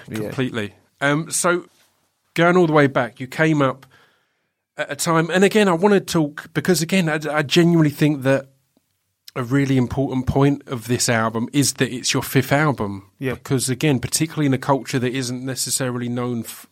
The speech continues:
Speaker 2: for albums, I feel that's a big deal. But so I kind of wanna look at grime th-, then versus grime n-, now and stuff like this. But at the first s-, stop on that conversation, I guess, is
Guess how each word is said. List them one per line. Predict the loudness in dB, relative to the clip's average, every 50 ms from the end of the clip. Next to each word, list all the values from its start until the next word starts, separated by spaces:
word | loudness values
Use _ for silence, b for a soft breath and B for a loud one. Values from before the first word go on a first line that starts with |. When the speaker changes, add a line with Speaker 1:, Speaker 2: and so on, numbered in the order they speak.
| _ _ _
Speaker 2:
for | _ -4 -2 -2
albums, | 0 0 0 0 0 0 -2 -4 -4 -4
I | -4
feel | -4 -2 2 2 2 4
that's | 2 0 0 -2
a | -4
big | -2 -2 -2 -2 -2 -2
deal. | 0 2 2 2 0 -2
But | 0 0 0 0 -2 B B B B B B B B B B B B B _ _ _ _ _ _ _ -8
so | -4 0 0 0
I | 0
kind | 0 0 0 0 2 2
of | 0 0 0
wanna | 0 2 2 0
look | 0 0 -2 -2 -2 -4 -6
at | -6 -6 -8 _ _ _ -8
grime | -2 0 2 2 2 2 2 0 -2 -4
th-, | -6 -10 -12 -14 _ _ -18
then | -10 -4 -2 0 0 0 0 -2 -4 -6 -8 -12 -16 _ -8
versus | -4 -2 -2 0 -2 -2 -4 -6 -4
grime | -2 0 0 0 0 0 -2
n-, | -2 -4 -4 -6 -6 -8
now | -6 -4 -2 0 0 2 2 0
and | 0 -2
stuff | -2 -2 -4 -2 -2 -4
like | -4 -4
this. | -4 -6 -6 -4
But | -2 -2 -2 -2 -4 B B B B B B B B B B B B _ _ _ _ _ _ _
at | -4 -4 -2
the | -2 -2
first | 0 2 4 4 4 4 2 0 -4 -6 _ _ _ -16
s-, | -14 -12 -12 -12 -12 -14
stop | -14 -14 -12 -4 0 2 2 2 2 0
on | -2 -2
that | -2 -4 -4
conversation, | -4 -2 -2 0 0 0 2 2 2 2 0 -2 -2 -2
I | -2 -2
guess, | -2 -4 -4 -4 -4
is | -2 -2 -4